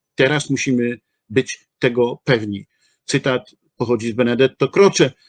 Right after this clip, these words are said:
To jest cytat sprzed stu iluś lat, ale ciągle pasujący. A tutaj krótka sylwetka tego włoskiego filozofa, krytyka literackiego,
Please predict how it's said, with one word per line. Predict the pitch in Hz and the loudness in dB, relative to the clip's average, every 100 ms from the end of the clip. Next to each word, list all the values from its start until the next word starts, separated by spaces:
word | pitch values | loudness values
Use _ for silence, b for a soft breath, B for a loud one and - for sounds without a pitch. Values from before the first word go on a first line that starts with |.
| _ _ _ _ | _ _ _ _
To | - 151 | 4 6
jest | 135 123 - | 6 2 0
cytat | 165 151 127 - | -2 2 0 -2
sprzed | - 127 110 | -2 -2 -2
stu | - - - 156 131 131 _ _ _ _ - | -10 -12 0 2 2 -2 _ _ _ _ -6
iluś | 160 143 127 | 2 2 2
lat, | 208 180 143 - | 2 0 -2 -6
ale | 139 139 135 - | -2 -2 -4 -8
ciągle | - 135 127 123 120 - | -2 0 2 0 -2 -4
pasujący. | 120 - 113 92 87 - 98 104 _ _ _ _ b b b b b _ | -4 -2 -4 -4 -10 -14 -16 -16 _ _ _ _ b b b b b _
A | 135 127 | -6 0
tutaj | 165 156 131 | 2 4 2
krótka | 147 147 - 131 131 | 0 -4 -2 -4 -4
sylwetka | - 120 143 - 139 127 | -6 -2 -2 -2 -4 -2
tego | 131 117 123 | -2 2 2
włoskiego | 113 123 - 131 117 117 | 2 0 2 0 2 0
filozofa, | 107 117 110 127 135 | 0 -2 0 0 -2
krytyka | - 110 127 123 113 107 | -6 -8 -6 -6 -6 -6
literackiego, | 113 107 113 104 - - 127 139 151 | -8 -4 -4 -4 -8 -2 0 2 2